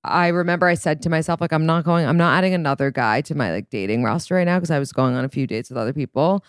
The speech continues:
I was like, "But if this one, if that one guy that I sent a like to, you know, if he likes me back, then, like, I'll, I'll go,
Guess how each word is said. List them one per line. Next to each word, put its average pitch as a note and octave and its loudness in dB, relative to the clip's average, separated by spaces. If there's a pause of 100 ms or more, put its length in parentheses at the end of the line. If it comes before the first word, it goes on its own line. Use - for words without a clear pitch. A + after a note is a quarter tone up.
(400)
I F#3 4
was F#3+ 2
like, E3 -2
"But G3 4
if F#3+ -2
this G3 -2
one, E3+ 2
if F3+ 0
that D#3 0
one D#3 -2
guy F3 4
that D#3+ 4
I D3+ 4
sent D3 -2
a C#3+ -4
like D#3 0
to, C#3 2
you D3 -2
know, C#3 0
if C3 -2
he C#3+ -4
likes B2+ -4
me B2+ -4
back, C3+ -2
then, A#2+ -6
like, - -8
I'll, F3+ -6
I'll G#3 -2
go, D#3 -6